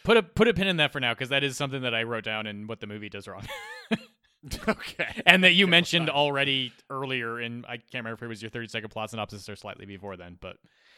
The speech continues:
Speaker 1: uh, no, it was in your Beers for Fears. Anyways, we'll come back to that.
Speaker 2: All right, all right, all right.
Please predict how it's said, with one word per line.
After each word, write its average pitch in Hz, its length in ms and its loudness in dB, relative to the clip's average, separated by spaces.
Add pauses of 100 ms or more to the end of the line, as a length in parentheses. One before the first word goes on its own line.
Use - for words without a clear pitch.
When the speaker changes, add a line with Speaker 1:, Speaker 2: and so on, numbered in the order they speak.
(140)
Speaker 1:
uh, 180 40 2
no, 196 260 12
it 175 40 6
was 185 120 6
in 185 100 6
your 170 80 6
Beers 151 220 4
for 123 100 -10
Fears. 110 240 -10
Anyways, 120 340 -4
we'll 127 100 -4
come 139 140 -4
back 110 200 -2
to - 80 -16
that. 87 160 -14 (760)
Speaker 2:
All 160 180 6
right, 131 140 2 (100)
all 165 140 6
right, 131 180 4
all 135 100 0
right. 104 180 -4